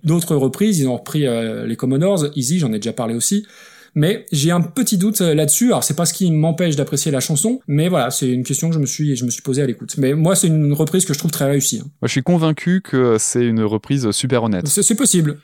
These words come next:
Speaker 2: Je pense
Speaker 1: C'est
Speaker 2: qu'il y a un,
Speaker 1: possible.
Speaker 2: il y a un côté genre, on sait que c'est une chanson kitsch, mais on l'aime. Et du coup, autant appuyer ce côté-là.
Speaker 1: Ouais, ouais.
Speaker 2: Et je suis, je suis convaincu que c'est une reprise, euh,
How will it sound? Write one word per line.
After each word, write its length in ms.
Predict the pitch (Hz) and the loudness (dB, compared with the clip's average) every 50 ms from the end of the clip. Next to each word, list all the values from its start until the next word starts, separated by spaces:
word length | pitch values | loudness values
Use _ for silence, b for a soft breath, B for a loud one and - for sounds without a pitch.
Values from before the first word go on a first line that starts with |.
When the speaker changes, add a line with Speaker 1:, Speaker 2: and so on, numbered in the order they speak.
| - | -18
Speaker 2:
Je 100 | - - | -18 -4
pense 140 | - 156 156 | -2 -2 0
Speaker 1:
C'est 40 | - | 2
Speaker 2:
qu'il 60 | 175 151 | 2 2
y 20 | |
a 40 | 131 | 4
un, 20 | 120 | 4
Speaker 1:
possible. 200 | 120 110 113 123 | 4 4 4 4
Speaker 2:
il 40 | 123 | 4
y 60 | 127 | 4
a 40 | 131 | 2
un 60 | 135 | 2
côté 300 | - 143 135 165 165 151 | 0 0 2 2 2 2
genre, 240 | 139 139 131 123 - - | 2 2 0 0 -2 0
on 100 | 147 139 | 0 0
sait 240 | - - - 202 202 | 0 2 2 2 2
que 80 | - | 2
c'est 100 | - - | 2 2
une 80 | 170 165 | 2 2
chanson 400 | - - 165 151 - - 156 151 | 2 2 2 0 2 2 0 0
kitsch, 380 | - - 185 202 - - - - | 2 0 0 0 0 -2 2 2
mais 80 | 139 | 4
on 100 | 139 139 | 4 4
l'aime. 280 | 135 127 110 92 85 - - _ _ | 4 4 2 2 0 -4 -8 _ _
Et 320 | 104 107 110 113 113 113 110 | 0 2 4 4 4 4 2
du 120 | 113 120 | 0 -2
coup, 200 | - - 175 175 | 0 2 4 6
autant 240 | 160 147 - 160 151 | 6 6 4 2 2
appuyer 320 | 147 - - - 143 143 | 2 0 -2 0 0 0
ce 100 | 139 - | 0 0
côté-là. 320 | - - 127 - 120 98 85 | -2 -2 -2 0 0 -2 0
Speaker 1:
Ouais, 160 | 92 139 240 | 0 0 2
ouais. 140 | 190 147 - 196 - | 2 0 0 0 0
Speaker 2:
Et 160 | 107 107 107 | 2 2 2
je 80 | 107 - | 0 0
suis, 300 | - - 117 113 117 113 | -2 0 0 0 0 0
je 80 | - - | -2 -4
suis 160 | - 113 - _ | -8 -8 -10 _
convaincu 420 | - 196 185 165 165 156 147 - 165 | -2 0 2 2 2 0 0 -2 -4
que 60 | - | -4
c'est 140 | - - 127 | -2 0 0
une 160 | 117 113 110 | 2 2 2
reprise, 480 | 107 104 113 107 - - 135 131 123 117 | 2 0 0 -2 -2 -2 -4 -2 0 0
euh, 840 | 104 98 98 95 95 95 95 95 95 95 95 98 95 98 - 98 | 0 0 2 0 0 0 0 -2 -2 -4 -6 -8 -10 -10 -12 -12